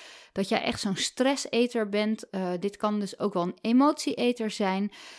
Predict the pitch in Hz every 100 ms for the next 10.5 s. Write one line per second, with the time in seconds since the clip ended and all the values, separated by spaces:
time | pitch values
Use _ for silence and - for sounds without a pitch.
0 | - - 196 196 247 262 - - 202 202
1 | 208 208 202 202 - 285 285 262 233 214
2 | 214 208 - 214 208 - 180 180 180 -
3 | - 202 196 - 269 - 214 208 208 185
4 | - 294 302 294 233 196 - 208 196 180
5 | - - 180 165 160 160 208 226 220 -
6 | - - - 233 302 311 - 196 - -
7 | 180 185 196 220 - 302 311 - 269 262
8 | 214 247 277 277 269 240 233 226 220 -
9 | 214 220 208 196 196 - - - 208 202
10 | 190 196 196 202